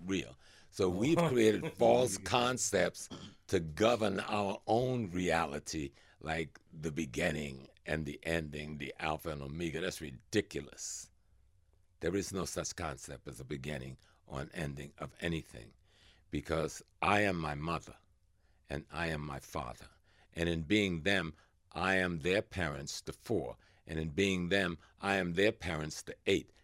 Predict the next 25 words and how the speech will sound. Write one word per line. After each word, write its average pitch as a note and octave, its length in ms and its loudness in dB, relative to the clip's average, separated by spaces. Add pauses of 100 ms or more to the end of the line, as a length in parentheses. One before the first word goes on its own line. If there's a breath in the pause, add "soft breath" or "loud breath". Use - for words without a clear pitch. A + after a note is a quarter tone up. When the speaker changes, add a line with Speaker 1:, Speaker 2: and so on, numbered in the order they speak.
(120)
Speaker 1:
In D2+ 160 -4
being F#2+ 320 2
them, E2+ 360 0
I G2 200 4
am F#2+ 160 0
their G2+ 180 4
parents, E2+ 460 -2
the D#2+ 120 -8
sixteen. D#2 540 -4
In D2 120 -6
being F#2+ 300 0
them, E2 280 -2
I G#2 180 0
am F2+ 180 0
their G2+ 140 0
parents, E2+ 380 -4
the D#2+ 100 -14
thirty-two. F2 640 -4 (320 loud breath)
I A#2+ 180 6
am A2 220 4
the G2 80 2
sum G#2 360 4
total F2+ 300 0
of C#2+ 140 -4
them E2 220 -2